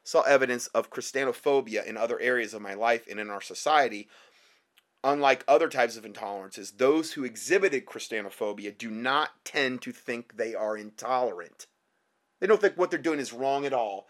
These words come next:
They think they are right as rain. And isn't that funny? It's the Christians, the only,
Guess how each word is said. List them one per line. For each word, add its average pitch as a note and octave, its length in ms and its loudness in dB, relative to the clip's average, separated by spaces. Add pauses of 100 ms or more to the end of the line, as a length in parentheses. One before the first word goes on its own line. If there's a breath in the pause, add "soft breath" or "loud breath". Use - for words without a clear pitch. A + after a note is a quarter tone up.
(120 soft breath)
They D3 140 0
think D#3+ 260 -4
they C#3 120 0
are A#2 100 2
right C3 320 2
as D3+ 160 0
rain. D3 480 -4 (1300)
And D3 100 0
isn't G3+ 200 4
that G3 140 6
funny? D3+ 380 2
It's B2 160 -8
the - 100 -12
Christians, D#3 520 -4
the C#3 180 -8
only, E3+ 480 0